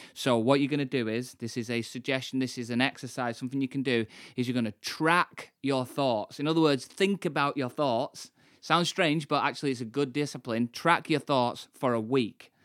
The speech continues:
What are some of the thoughts, um, the negative thoughts that you think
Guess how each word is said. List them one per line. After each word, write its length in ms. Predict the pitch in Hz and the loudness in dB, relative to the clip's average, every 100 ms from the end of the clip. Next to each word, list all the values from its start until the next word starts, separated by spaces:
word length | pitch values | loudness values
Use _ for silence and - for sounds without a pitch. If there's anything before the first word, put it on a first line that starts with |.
| _ - - | _ -20 -4
What 200 | 135 151 | 2 6
are 160 | 151 139 | 6 4
some 440 | - 180 175 180 | 0 4 6 6
of 240 | 151 156 | 4 4
the 120 | - 143 | 4 0
thoughts, 560 | 147 117 117 - - - - - - - - | 2 2 2 -4 -16 -16 -20 -20 -20 -20 -2
um, 380 | 123 123 117 117 | 0 2 0 0
the 80 | |
negative 480 | 123 143 165 175 139 | 2 4 4 2 -4
thoughts 380 | - 117 110 - | 0 2 2 0
that 180 | 127 123 | -4 -4
you 300 | 123 120 117 | -2 -2 -2
think 480 | - 135 123 - | -2 0 0 -2